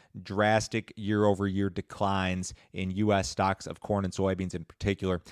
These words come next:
Ahead of the report, traders estimate September first corn stocks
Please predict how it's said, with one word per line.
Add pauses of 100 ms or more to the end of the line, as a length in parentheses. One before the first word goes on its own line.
(200)
Ahead
of
the
report, (260)
traders
estimate
September
first
corn
stocks